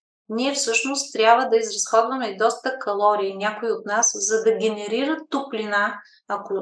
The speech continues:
работят, примерно, на студено или ако живеят на студено,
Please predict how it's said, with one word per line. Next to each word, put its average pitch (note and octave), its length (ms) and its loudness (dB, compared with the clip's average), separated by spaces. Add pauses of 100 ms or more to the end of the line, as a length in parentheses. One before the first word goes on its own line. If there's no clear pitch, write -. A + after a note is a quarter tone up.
(160)
работят, A3 520 2
примерно, G#3+ 340 -2
на F#3+ 120 -6
студено F#3 540 -8
или F#3+ 140 -6
ако G3 220 -8
живеят F#3 500 2
на A#3 100 -4
студено, F#3 440 -8